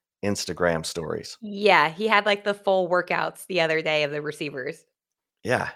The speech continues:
Speaker 1: it was great. Like,
Speaker 2: Mm-hmm.
Speaker 1: if, uh, if you read The Insider last week, and if you haven't, or if you're not a member at Horns twenty-four seven, what's wrong with you? 'Cause we did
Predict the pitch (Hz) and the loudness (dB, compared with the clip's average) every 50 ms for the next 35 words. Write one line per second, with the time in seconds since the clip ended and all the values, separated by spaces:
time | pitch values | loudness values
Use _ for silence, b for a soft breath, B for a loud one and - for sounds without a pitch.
0 | - _ - 95 98 95 98 98 - - - - 92 117 131 - - - - 87 | -14 _ -8 -6 -6 -4 -4 -4 -6 -6 0 2 4 4 4 2 -2 -2 0 0
1 | 87 85 - - _ _ 151 170 196 220 - _ - 98 98 90 - - - 101 | 0 0 -2 -8 _ _ -16 -16 -16 -16 -16 _ -8 -6 -6 -6 -4 0 4 6
2 | 92 87 87 85 - - - 98 85 95 98 98 95 104 113 127 147 151 143 131 | 6 6 6 4 0 -2 -8 -10 -6 -6 -6 -2 4 6 8 8 8 8 6 4
3 | - - 110 117 113 - - 113 117 - - 110 101 95 92 92 90 92 90 85 | -2 -8 -8 -8 -4 0 0 0 0 2 6 6 8 8 6 6 6 6 4 4
4 | 85 - - - 90 90 92 87 82 82 - - - 95 92 90 90 - - 92 | 2 -2 -8 -10 -8 -6 -6 -6 -6 -8 -12 -12 -8 -6 -6 -6 -8 -10 -10 -8
5 | 92 92 90 90 90 90 87 92 - - - 131 131 131 123 90 87 80 82 90 | -6 -4 -2 -2 -4 -4 -6 -10 -12 -4 2 4 6 6 6 4 2 -2 -2 -4
6 | - - - - _ _ _ 98 101 98 - - 101 95 92 92 104 110 123 131 | -8 -10 -12 -14 _ _ _ 0 2 2 0 -2 -4 -2 0 2 2 2 2 2
7 | - - 95 90 90 95 95 101 110 120 127 131 - - 87 95 - 101 104 104 | -2 -4 -6 -2 0 0 0 0 0 -2 -2 -2 -4 -6 -8 -8 -4 -4 -2 -2
8 | 104 104 - - - - 98 104 104 - - 101 98 90 - - 95 98 110 113 | -2 -4 -6 -10 -8 -6 -4 -4 -4 -4 -6 -6 -6 -6 -4 -4 -4 -4 -4 -6
9 | B B B B B B B B B B - 110 110 - 107 117 127 147 190 208 | B B B B B B B B B B -4 -4 -2 2 4 6 6 8 8 8
10 | 190 151 131 - - 101 92 85 - - 104 90 85 - 104 104 101 - 110 107 | 8 6 4 2 -2 -6 -6 -4 -4 -4 -4 -4 -4 -4 -4 -4 -2 0 2 2
11 | 101 98 95 95 | 2 2 2 -2